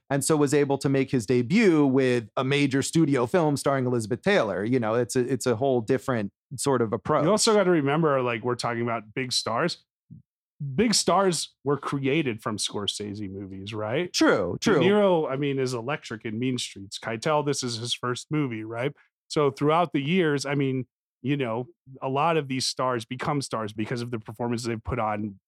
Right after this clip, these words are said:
Speaker 2: with Scorsese.
Speaker 1: Yeah, absolutely. I mean, as we've said, Car-, Keitel was, hadn't really done anything. I mean, he
Speaker 2: Yeah, this is
Speaker 1: answered
Speaker 2: his
Speaker 1: an
Speaker 2: first
Speaker 1: ad to
Speaker 2: feature.
Speaker 1: appear in a student film, and that's how he ended up in this movie.
Speaker 2: Right.
Speaker 1: Um, and went on to an amazing career.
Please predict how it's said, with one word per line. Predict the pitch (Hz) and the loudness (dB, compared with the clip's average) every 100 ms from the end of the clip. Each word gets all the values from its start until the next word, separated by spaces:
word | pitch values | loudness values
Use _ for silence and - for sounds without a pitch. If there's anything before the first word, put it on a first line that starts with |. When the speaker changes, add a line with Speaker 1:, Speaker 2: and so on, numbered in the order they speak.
| _ - | _ -10
Speaker 2:
with | 113 123 | -4 -2
Scorsese. | - - 113 - 135 185 - _ - | -4 -4 -2 0 -2 -2 -8 _ 2
Speaker 1:
Yeah, | 185 165 101 87 | 4 4 2 0
absolutely. | 151 151 156 131 110 107 104 | 0 2 2 2 2 0 2
I | |
mean, | 113 110 107 95 - | 0 0 -2 -4 -4
as | 117 101 | -4 -2
we've | 117 110 | -2 -2
said, | 113 95 - | -2 -4 -2
Car-, | 117 | -2
Keitel | 107 - 120 131 127 120 | -2 -2 -2 0 2 2
was, | 117 101 - - _ _ - | 0 0 -6 -12 _ _ -4
hadn't | 127 127 | -2 0
really | 131 127 | 2 2
done | 117 117 | 2 0
anything. | 117 120 104 98 95 | 0 -2 -2 -4 -2
I | |
mean, | 101 101 | -2 0
he | 143 | 0
Speaker 2:
Yeah, | 123 | 2
this | 131 | 0
is | |
Speaker 1:
answered | 147 147 | 2 2
Speaker 2:
his | 143 | 2
Speaker 1:
an | 143 | 2
Speaker 2:
first | 165 | 2
Speaker 1:
ad | 156 | 2
to | 156 143 | 2 2
Speaker 2:
feature. | - | 2
Speaker 1:
appear | 160 147 | 2 2
in | |
a | 143 | 2
student | 170 156 123 | 2 2 2
film, | 123 98 98 | -2 -2 -2
and | 101 | -2
that's | 107 107 - | -2 -4 -2
how | 110 107 | -2 -2
he | 107 110 | -2 -2
ended | 107 101 | -2 -4
up | 95 | -4
in | 101 | -4
this | 87 - | -6 -6
movie. | 85 - - | -10 -10 -6
Speaker 2:
Right. | 117 90 _ _ _ - | -6 -6 _ _ _ -2
Speaker 1:
Um, | 113 101 95 | 0 2 0
and | 104 95 87 | 0 -2 -2
went | 113 101 | -2 0
on | 95 | -2
to | 95 101 | -2 -2
an | |
amazing | 98 101 95 95 | -2 -2 -4 -6
career. | 92 - 65 - | -6 -10 -10 -12